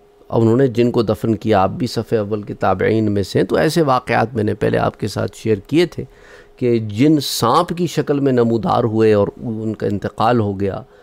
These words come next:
और सहाबा ने उन्हें सांप समझ के दफन कर दिया या ताबईन ने सांप समझ के दफन कर दिया।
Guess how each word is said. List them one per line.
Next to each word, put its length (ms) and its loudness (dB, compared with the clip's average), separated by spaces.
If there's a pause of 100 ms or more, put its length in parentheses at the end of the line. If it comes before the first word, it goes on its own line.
(200)
और 100 -8
सहाबा 440 -2
ने 100 2
उन्हें 180 4
सांप 420 0
समझ 380 0
के 120 -6
दफन 320 -4
कर 180 -4
दिया 260 -4
या 120 -4
ताबईन 560 4
ने 120 4
सांप 280 0
समझ 340 -4
के 100 -8
दफन 300 -4
कर 140 -6
दिया। 340 -6